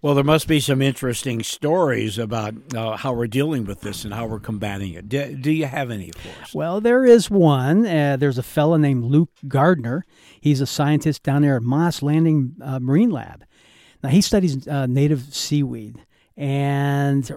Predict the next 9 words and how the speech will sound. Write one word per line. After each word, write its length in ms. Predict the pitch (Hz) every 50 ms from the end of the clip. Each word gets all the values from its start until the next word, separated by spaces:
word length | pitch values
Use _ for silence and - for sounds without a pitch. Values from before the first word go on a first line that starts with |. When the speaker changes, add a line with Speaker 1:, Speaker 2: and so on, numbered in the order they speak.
| - -
Speaker 2:
more 360 | 202 214 240 294 339 349 330
recently, 920 | 294 240 214 196 - - 196 160 151 156 156 151 151 156 156 156 156 151 143
uh, 60 | 143
actually 380 | 139 135 147 147 147 - - 143
it 20 |
was 80 | 123 -
two 120 | - 151
thousand 260 | 131 143 135 110 107
fourteen, 520 | - - - 120 113 - 139 123 110 107